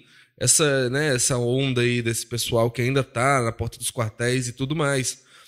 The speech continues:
É, e todas essas histórias aí, né, essas declarações, Bolsonaro, Paulo Guedes, essas polêmicas, vamos combinar, né, não é normal, né, não é sadio pra uma democracia. A gente fingia que era, a gente se acostumou a ver esse tipo de discussão sendo puxada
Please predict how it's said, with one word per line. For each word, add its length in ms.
É, 240
e 360
todas 300
essas 260
histórias 500
aí, 380
né, 100
essas 220
declarações, 840
Bolsonaro, 760
Paulo 200
Guedes, 180
essas 100
polêmicas, 320
vamos 180
combinar, 580
né, 280
não 200
é 60
normal, 480
né, 100
não 140
é 80
sadio 540
pra 100
uma 140
democracia. 800
A 40
gente 200
fingia 400
que 200
era, 280
a 40
gente 360
se 100
acostumou 720
a 40
ver 180
esse 160
tipo 160
de 100
discussão 420
sendo 220
puxada 580